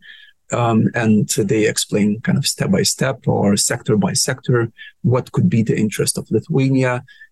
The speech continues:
in, um, in these areas, uh, connected to Indo-Pacific region, what kind of expectations, strong points, challenges exist. All that is, is written, uh, there quite clearly.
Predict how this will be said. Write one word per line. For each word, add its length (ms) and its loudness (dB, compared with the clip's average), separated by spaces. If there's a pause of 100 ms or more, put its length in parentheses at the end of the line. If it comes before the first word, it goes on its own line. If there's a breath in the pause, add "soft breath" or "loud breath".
in, 380 0 (380)
um, 400 0
in 140 0
these 300 -2
areas, 640 2
uh, 200 0 (100)
connected 520 -2 (140)
to 220 0
Indo-Pacific 680 -2
region, 420 2 (300)
what 160 -4
kind 120 0
of 120 -2
expectations, 840 0
strong 480 -2
points, 440 -2
challenges 720 0 (180)
exist. 600 -2 (180)
All 220 0
that 240 0
is, 240 2
is 180 -4
written, 500 0
uh, 280 -2
there 240 -2
quite 380 -6
clearly. 480 0